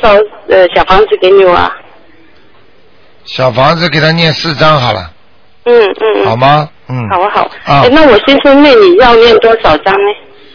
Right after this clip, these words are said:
Speaker 2: 你先生什么？
Speaker 1: 我先生念你，呃，那个，那个蛇。
Speaker 2: 只能看一个，你们每个人都看两个不行的。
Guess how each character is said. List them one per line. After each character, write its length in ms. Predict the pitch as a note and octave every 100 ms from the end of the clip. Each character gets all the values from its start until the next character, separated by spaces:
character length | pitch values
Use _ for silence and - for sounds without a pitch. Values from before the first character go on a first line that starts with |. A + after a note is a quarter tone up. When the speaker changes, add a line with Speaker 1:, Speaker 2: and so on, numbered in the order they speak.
| - -
Speaker 2:
你 100 | B2
先 220 | - F3+ F#3
生 100 | E3
什 120 | A#2+
么？ 280 | B2 D#3 - - - _ _
Speaker 1:
我 140 | G3+ G#3
先 160 | C#4+ C#4
生 220 | C4+ B3+
念 80 | C4+ A3
你， 80 | F#3+ -
呃， 60 | B3
那 120 | A#3+
个， 160 | G#3 G3 -
那 140 | B3+
个 80 | A3 F#3
蛇。 300 | F3+ E3+ G#3+ - - - - - - - - _ _ - - - - - - _ - - - - - - - - - - - - - - - - -
Speaker 2:
只 160 | - A2
能 140 | D3+
看 240 | A#2 D#3+ D3
一 140 | A#2+
个， 240 | C#3 D#3 A#2+
你 100 | A2
们 140 | B2+
每 160 | B2+ G#2+
个 80 |
人 140 | C3+ C#3+
都 100 | D3
看 240 | - -
两 160 | A2+ F#2+
个 120 | C3+
不 100 | C#3
行 300 | C#3+ - G#2
的。 160 | A#2